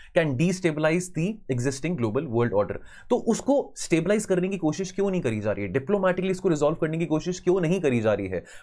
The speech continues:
बातें तो बहुत बड़ी-बड़ी पहले कर रहे थे, जो बाइडेन भी कह रहे थे कि हाँ, हम यूक्रेन की हेल्प करेंगे, ये करेंगे, वो करेंगे। सिर्फ सैंक्शन लगा देने से बात नहीं बनने वाली है।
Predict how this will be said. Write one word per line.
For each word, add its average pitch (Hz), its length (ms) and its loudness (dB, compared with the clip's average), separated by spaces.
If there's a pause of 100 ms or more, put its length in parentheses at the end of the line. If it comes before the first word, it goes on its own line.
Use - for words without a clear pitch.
बातें 113 280 2
तो 170 60 2
बहुत 180 160 4
बड़ी-बड़ी 180 380 2
पहले 175 200 4
कर 180 160 2
रहे 175 120 2
थे, 175 160 -2 (280)
जो 135 180 2
बाइडेन 151 320 4
भी 185 60 2
कह 175 100 2
रहे 165 80 0
थे 170 120 0
कि 170 100 0
हाँ, 160 160 2
हम 170 100 0
यूक्रेन 160 320 0
की 165 80 -4
हेल्प 160 220 2
करेंगे, 160 240 0
ये - 180 2
करेंगे, 156 280 0
वो 147 160 0
करेंगे। 147 360 0 (280)
सिर्फ 269 160 4
सैंक्शन 139 400 0
लगा 185 260 4
देने 180 180 2
से 190 120 0
बात 143 260 2
नहीं 156 120 0
बनने 117 240 0
वाली 87 260 -2
है। - 120 -10